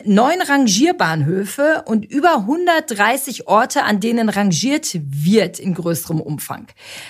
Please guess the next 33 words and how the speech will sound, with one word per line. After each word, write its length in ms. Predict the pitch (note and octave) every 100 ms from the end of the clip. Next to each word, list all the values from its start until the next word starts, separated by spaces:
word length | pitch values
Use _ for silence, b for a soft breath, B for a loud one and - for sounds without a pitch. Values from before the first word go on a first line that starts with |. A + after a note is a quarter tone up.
| -
Das 220 | G#3+ A3
heißt, 300 | A#3 C4+ -
die, 100 | A#3 -
wir 120 | A#3+
können 320 | A#3 B3+ C4+
von 380 | C4+ - B3 A#3 A3 B -
jede, 760 | E3 F3+ D4+ F#4 D#4 D4 D4+
jeden 440 | - G#3+ E4+ F4 D#4+ -
einzelnen 800 | A3+ D4 D#4+ - C#4+ C#4 B3+ F3
Wagen, 760 | F3+ A#3 A#3+ F3 F3+ E3+ -
der 240 | G3+ F#3+ -
irgendwo 520 | G#3+ F#3+ F3 C#3+ F3
ist, 400 | - C4 D4+ - B B B
äh, 380 | - A3+ A3+ G#3+
schaffen 460 | G#3 - C4+ D#4+ C#4
wir, 380 | C4+ C4+ C4 C4
äh, 300 | - B3 G#3+
zu 180 | - B3
Zügen 460 | - D4+ D#4 D#4+
zusammenzustellen 1160 | - A#3+ F#3+ G#3+ B3+ - C4 - A#3 A#3 A#3+ A#3+
und 240 | - F#3
wirklich 460 | F3 G#3 G#3+ A3+ F#3+
an 160 | F#3
jeden 320 | E3+ F3+ F#3+ G#3+
Ort 360 | - F3 -
Europas 520 | F3+ D#3 E3+ E3 D#3+
zu 100 | -
bringen. 340 | D#3+ - - - B B B B
Und 200 | - G3+
das 320 | A3+ A#3 - -
schnell 500 | - - G#3+ C4 D#4
und 220 | - B3 G#3
umweltfreundlich. 960 | G3+ E3 B2 - A2 D#2+ - - -